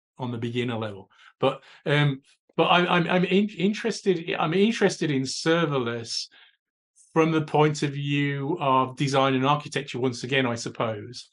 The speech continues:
in the sense that it seems to me that it changes, it changes the economics of design, and it, that should make us think about different ways of designing systems to be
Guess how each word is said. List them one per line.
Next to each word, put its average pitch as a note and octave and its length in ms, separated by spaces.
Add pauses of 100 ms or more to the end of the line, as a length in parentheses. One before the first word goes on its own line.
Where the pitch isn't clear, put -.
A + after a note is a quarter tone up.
(240)
in C#3 280
the C#3 100
sense D3 400
that - 340
it E3+ 200
seems A3 380
to G3+ 120
me F#3+ 280
that B2 200
it D3 120
changes, D3 920 (640)
it D#3 100
changes G3+ 460
the E3+ 220
economics D3+ 640
of C3+ 140
design, C3 540
and A#2+ 100
it, C#3+ 160
that D3 240
should F3 220
make C#3 260
us C3 160 (220)
think D#3+ 260
about A#2 580 (460)
different D3+ 460
ways C3 600
of B2 360
designing B2+ 520
systems A#2 880 (400)
to C3+ 240
be C3 540